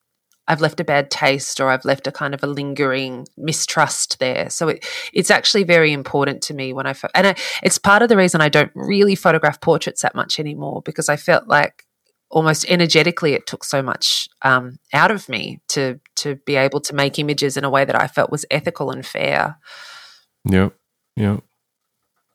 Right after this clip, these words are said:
Speaker 2: Oh, that's a wonderful description. Yeah, that's exactly what I,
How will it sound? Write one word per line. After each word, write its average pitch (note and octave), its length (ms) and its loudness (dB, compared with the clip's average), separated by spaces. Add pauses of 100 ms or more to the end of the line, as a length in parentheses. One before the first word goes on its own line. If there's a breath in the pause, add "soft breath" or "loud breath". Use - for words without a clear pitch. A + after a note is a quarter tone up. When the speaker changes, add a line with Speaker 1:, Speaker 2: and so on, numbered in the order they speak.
(240)
Speaker 2:
Oh, A2+ 120 4
that's A#2+ 240 0
a - 20 2
wonderful A2 400 2
description. G2 480 -2
Yeah, G#2+ 100 6
that's A2 260 0
exactly G#2+ 420 0
what F#2 120 4
I, F#2 200 4